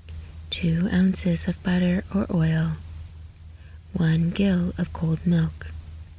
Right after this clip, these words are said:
Make a dough of the butter, meal, and milk. Shake the meal plentifully onto the board, turn the dough onto it,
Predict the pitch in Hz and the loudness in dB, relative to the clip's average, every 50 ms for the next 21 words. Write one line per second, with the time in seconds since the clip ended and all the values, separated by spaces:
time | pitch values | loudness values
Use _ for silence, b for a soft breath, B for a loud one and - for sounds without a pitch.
0 | - - - - - - - B B B B B B B B B B B - 185 | -18 -18 -18 -18 -14 -14 -14 B B B B B B B B B B B 2 2
1 | 180 180 180 - - - 214 - - - 180 175 170 170 170 196 - - - 202 | 4 2 2 -2 -2 -2 -2 -2 0 2 2 2 4 2 2 0 -2 -4 -4 -4
2 | - - 170 165 165 170 170 175 196 214 - - - 208 180 180 175 175 170 190 | 0 0 2 2 4 4 2 2 0 -2 -4 -6 -2 2 4 4 4 4 4 2
3 | - - 185 185 180 165 160 156 165 165 - - - - - - - - - - | 2 2 4 4 4 4 4 2 2 0 -4 -10 -12 -14 -14 -14 -14 -14 -16 -18
4 | - - - - - B B B B B B B B B - - 175 170 - - | -18 -18 -20 -20 -18 B B B B B B B B B -4 0 0 0 -2 0
5 | - 196 196 190 190 185 185 185 180 - - 208 202 - 220 202 - - 180 170 | 0 2 4 6 6 6 4 4 2 0 0 0 0 0 0 -2 0 0 0 2
6 | 165 165 165 165 160 165 - B B B B B B B - 196 196 196 - - | 2 4 4 4 2 2 0 B B B B B B B 0 2 2 2 2 0
7 | 214 - 196 - - 170 160 160 160 160 160 160 - - - - B B B B | -2 -2 -2 0 2 2 4 4 4 4 2 2 0 -4 -10 -10 B B B B
8 | B B B B - - - 165 160 160 165 170 165 156 - 170 160 160 160 160 | B B B B -10 -4 0 2 4 4 4 2 2 0 2 2 4 4 4 4
9 | 170 185 - - 180 175 190 202 - - - 165 160 165 160 170 190 | 2 0 0 0 2 4 4 2 0 0 0 2 2 2 2 2 0